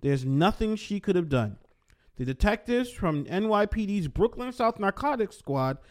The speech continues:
claims that the acts were consensual. So while on duty, these police officers,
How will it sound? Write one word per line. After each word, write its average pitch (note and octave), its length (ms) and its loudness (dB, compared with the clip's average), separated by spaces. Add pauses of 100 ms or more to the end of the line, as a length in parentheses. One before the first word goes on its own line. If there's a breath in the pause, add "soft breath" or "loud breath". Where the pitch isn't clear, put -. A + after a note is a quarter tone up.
(240 soft breath)
claims G#3 500 2
that E3 220 0
the E3+ 220 -4
acts D3+ 580 -2
were C3 580 -2
consensual. C3 840 -10 (880)
So F3 340 4
while A3 540 4
on A3 300 2
duty, D#3 540 -2 (600)
these B3 220 -2
police B3+ 320 0
officers, C#3+ 580 2